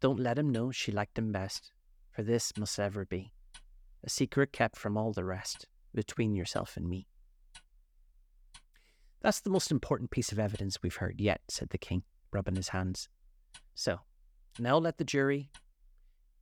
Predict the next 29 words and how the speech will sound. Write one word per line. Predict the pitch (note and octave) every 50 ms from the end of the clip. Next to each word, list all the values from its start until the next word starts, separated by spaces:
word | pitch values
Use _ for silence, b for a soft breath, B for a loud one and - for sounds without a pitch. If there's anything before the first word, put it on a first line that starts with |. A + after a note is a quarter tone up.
| _ _ -
"If | - _ _ - _ _
any | - F3+ G#3+ B3 B3+
one | B3 A3+ G3+
of | G3 D3+ -
them | C#3+ C3 C3 B2
can | - - G#2+
explain | F#2+ - - - - G#2+ G2+ F2+ E2+
it," | - - _ _ _ _
said | - - - -
Alice. | - F2+ F2+ F#2 G2 - - - - - - - - - - - - - - - - - - - - -
She | - - -
had | A2
grown | - B2+ B2 A#2 G#2+
so | - - G#2
large | G2 G#2+ G#2+ G#2+ G2+ - -
in | G2
the | F#2+ F#2+
last | F#2+ G2 F#2 - -
few | - - G#2+
minutes | G2+ G3+ G3 G3+ F#2 - - -
that | - - -
she | - -
wasn't | G#2+ A2+ G2+ - A2+ G#2
a |
bit | G2 - G#2+
afraid | G#2 G2 - - G2+ F#2+ F#2 F#2+
of | G2 G2+
interrupting | G2 - - G2 G2 G2 - - G2 F#2+
him. | G2 G2